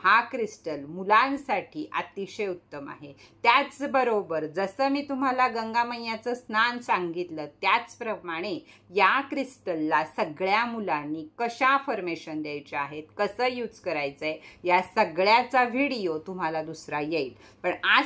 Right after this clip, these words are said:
तुमच्या, अं, तुम्हाला इथं WhatsApp-ला यायला काय हरकत नाहीये,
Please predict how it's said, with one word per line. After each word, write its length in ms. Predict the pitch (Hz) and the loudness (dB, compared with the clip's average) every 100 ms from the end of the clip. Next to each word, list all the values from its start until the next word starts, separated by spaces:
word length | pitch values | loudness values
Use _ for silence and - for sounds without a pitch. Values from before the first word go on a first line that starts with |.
| - | 2
तुमच्या, 500 | 269 240 226 220 214 | -2 -2 2 4 4
अं, 560 | - 190 185 175 170 165 - | 2 -4 0 2 2 -2 -2
तुम्हाला 600 | 214 233 233 196 185 190 - | 0 2 4 6 4 2 -8
इथं 420 | 175 190 175 220 | -4 -4 -4 -2
WhatsApp-ला 680 | 208 185 254 - 254 247 247 | 2 2 0 2 0 2 2
यायला 340 | 233 214 190 | 2 2 0
काय 180 | 190 202 | 2 2
हरकत 480 | 208 170 - 214 208 | 2 0 -2 -4 -4
नाहीये, 400 | 190 175 180 180 | -4 0 2 0